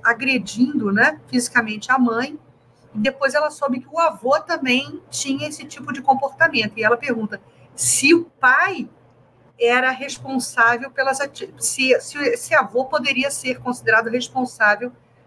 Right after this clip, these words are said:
pelas atitudes do seu pai por ter dado esse exemplo. Sim e não. Na verdade, o pai dela poderia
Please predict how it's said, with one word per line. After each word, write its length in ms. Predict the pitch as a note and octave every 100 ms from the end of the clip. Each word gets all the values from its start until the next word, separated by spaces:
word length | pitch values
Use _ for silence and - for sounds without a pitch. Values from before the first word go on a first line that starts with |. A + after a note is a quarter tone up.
| _
pelas 260 | A#3 A#3 B3
atitudes 580 | A#3+ A#3+ - A#3+ G#3+
do 100 | G#3+
seu 200 | - G3
pai 240 | - A3 A3+
por 220 | - -
ter 260 | - D4 A#3
dado 260 | A3 A#3
esse 160 | A#3+ D#4
exemplo. 560 | B3 A#3 G3 F#3+ F#3+ - _ -
Sim 320 | - - E4+ G#4+
e 80 |
não. 360 | A#4 C4 A3+ G#3+ _ _ _ G#3+
Na 80 |
verdade, 400 | G#3 A3+ G#3+ G#3
o 40 | A#3+
pai 280 | - A3+ A3+
dela 200 | A#3+ B3
poderia 840 | C#4 B3 C4+ A#3+ C4 D4 E4+